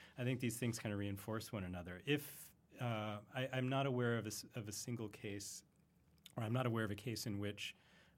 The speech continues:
um, you have a large population in a completely mont-,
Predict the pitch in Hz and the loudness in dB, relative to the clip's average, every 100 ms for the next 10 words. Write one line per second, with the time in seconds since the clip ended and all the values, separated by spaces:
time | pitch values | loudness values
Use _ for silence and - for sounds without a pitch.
0 | 110 104 98 104 104 101 98 110 113 110 | -4 0 0 0 0 0 2 2 2 0
1 | - 107 107 101 101 107 107 104 101 95 | -2 -2 0 -2 -2 -4 -4 -2 -2 -2
2 | 92 - - 127 135 - 98 - 143 165 | -4 -12 -18 -18 -14 -8 -6 0 4 4
3 | 113 98 98 101 | 4 0 0 -2